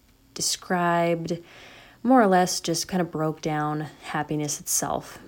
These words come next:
by the definition. We talked about emotions turning into moods, turning into emotional homes, becoming your personality, and, uh, where we're at, kind of a, an assessment of where we stand now and what happiness is and how that contrasts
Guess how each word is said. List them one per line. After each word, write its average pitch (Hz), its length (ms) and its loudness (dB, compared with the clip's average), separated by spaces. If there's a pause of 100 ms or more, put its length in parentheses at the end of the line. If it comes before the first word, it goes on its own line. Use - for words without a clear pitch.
(100)
by 147 140 -2
the 147 80 -2
definition. 170 960 -2
We 165 100 -6
talked 143 240 -6
about 151 160 -4
emotions 160 640 -2
turning 156 300 -4
into 156 200 -6
moods, 170 480 2
turning 156 220 -6
into 147 160 -6
emotional 147 380 -6
homes, 185 480 -2
becoming 147 340 -4
your 143 80 -6
personality, 156 880 -4 (560)
and, 151 340 -2
uh, 151 120 0
where 196 240 0
we're 208 100 0
at, 151 380 -4
kind 160 160 -4
of 156 160 -6
a, 151 440 -4 (1160)
an 165 160 -2
assessment 165 800 -2 (100)
of 151 540 -4 (140)
where 160 340 -2
we 156 160 -4
stand 151 480 -6
now 156 460 -4 (260)
and 156 500 -4
what 180 140 -2
happiness 175 480 -4
is 170 120 -6
and 156 100 -6
how 170 100 -4
that 170 220 -4
contrasts - 680 -6